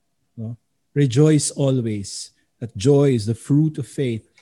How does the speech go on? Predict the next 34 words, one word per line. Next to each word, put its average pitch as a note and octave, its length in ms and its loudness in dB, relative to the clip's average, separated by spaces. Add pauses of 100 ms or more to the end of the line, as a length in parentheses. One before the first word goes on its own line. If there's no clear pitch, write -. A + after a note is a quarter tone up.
(300)
the A#2 100 -8
fruit D3 320 -4
of B2 120 -8
the B2 100 -6
Spirit G#2 500 -8
in G2+ 140 -8
our F#2+ 140 -8
lives. E2+ 560 -12 (140)
And F2+ 140 -12
now, D3+ 520 -2 (840)
we B2 100 -4
have A2 200 -4
the G#2 80 -6
love G#2 420 -4 (400)
of F#2+ 180 -12
God E2+ 460 -8 (160)
for F2+ 240 -10
you. D#2+ 260 -10 (380)
Where D3 160 -6
can F3 240 -8
we E3 100 -4
find E3 360 -6
that E3 200 -6
love? C3 480 -6 (800)
The A#2 80 -8
manger A2 720 -2 (880)
in G#2 100 -10
Jerusalem. G2 800 -6 (440)
But - 140 -14
that F3 180 -8
is D#3 120 -2
so E3+ 200 0
far D#3+ 280 -4
away. D3+ 520 -4